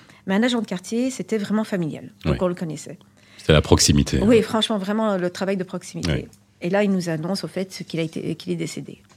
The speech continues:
Speaker 1: Et là, je réalise, ouf, on a tous été choqués. Et j'ai dit, « Maman, écoute, euh, j'aimerais bien avoir l'approche, mais moi, j'ai peur de ces gens-là. »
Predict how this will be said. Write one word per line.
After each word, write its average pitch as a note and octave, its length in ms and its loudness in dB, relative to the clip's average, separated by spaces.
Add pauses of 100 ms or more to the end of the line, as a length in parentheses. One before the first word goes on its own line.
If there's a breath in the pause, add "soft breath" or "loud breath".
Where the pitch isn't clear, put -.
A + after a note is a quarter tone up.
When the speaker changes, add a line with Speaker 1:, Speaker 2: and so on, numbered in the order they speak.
(260)
Speaker 1:
Et D#3+ 40 -8
là, F3+ 120 -4
je F3+ 120 -8
réalise, D#3 460 -10
ouf, F3 140 -12 (680)
on - 40 -12
a D#3+ 80 -8
tous F#3 220 -14
été - 160 -14
choqués. F3 400 -14 (640 loud breath)
Et D#3+ 40 -4
j'ai E3 120 -2
dit, « G3 100 0
Maman, E3+ 220 0
écoute, - 420 -8
euh, D3 240 -6
j'aimerais D3+ 300 -4
bien A3 280 0
avoir E3 300 -2
l'approche, F3+ 380 -6
mais F3+ 60 -4
moi, G3 120 -6
j'ai F3+ 160 -4
peur A3+ 320 -4
de E3 60 -6
ces - 160 -10
gens-là. » F3+ 240 -10